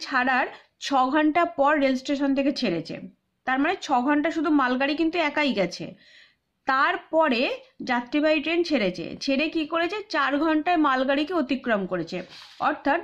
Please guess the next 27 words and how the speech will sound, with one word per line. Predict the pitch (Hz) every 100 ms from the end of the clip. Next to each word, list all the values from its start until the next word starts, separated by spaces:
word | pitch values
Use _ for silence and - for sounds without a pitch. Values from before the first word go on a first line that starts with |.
| 269
যাত্রীবাহী | 233 233 302 311 339 330
ট্রেন | 294 294
মাত্র | 302 240 233 339
চার | 285 202 208
ঘন্টা | 202 185 180
চলেছে, | 170 165 - 151 - _ -
আর | 214 339 -
প্রত্যেক | - 233 220 302 254 254
ঘন্টায় | 226 220 262 285
গেছে | 302 466 247
আশি | 220 208
কিমি, | 170 165 170 - _
তাহলে | - 233 262 392 -
চার | 233 214 240
ঘন্টায় | 254 262 294
সে | 294
চলে | 277 262 254
গেছে | 269 285 302
কত? | 311 466
তিনশো | 294 240 359
কুড়ি | 359 320 240
কিমি, | 202 175 175 -
মানে | 233 381 285
এটা | 277
হচ্ছে | 269 269 302
দূরত্ব | 247 233 247 202
অতিক্রম | 190 175 -